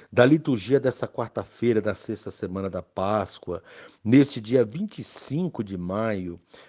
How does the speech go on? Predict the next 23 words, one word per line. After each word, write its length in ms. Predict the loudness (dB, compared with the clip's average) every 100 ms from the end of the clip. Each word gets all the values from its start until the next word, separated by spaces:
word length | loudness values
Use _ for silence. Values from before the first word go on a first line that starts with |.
| _
você 280 | -6 2 2
poderá 420 | 2 2 2 2
acompanhar 560 | 0 -8 -8 -6 -6 -8
na 100 | -10
sua 280 | -12 -12
Bíblia 320 | -10 -8 -8 -10
os 160 | -12
textos 580 | -6 -4 -4 -8 -12 -6
de 80 | -2
Atos 580 | 2 2 0 -10 -12 -18
dezessete, 1040 | _ -8 -8 -8 -4 0 2 0 -4 -8 -8 -12 _ _
versículo 440 | -8 -8 -8 -14 -14 -12
quinze, 760 | -4 0 2 0 0 -2 -2 -6 -20 -20 _
do 120 | 0
versículo 380 | 0 0 -4 -4
vinte 160 | -6
e 40 | -4
dois 300 | 2 4 4
ao 120 | 2
capítulo 480 | 2 -4 -6 -8 -8
dezoito, 520 | -10 -10 -6 -6 -6
versículo 600 | -12 -14 -16 -14 -10 -6
um, 280 | -4 -4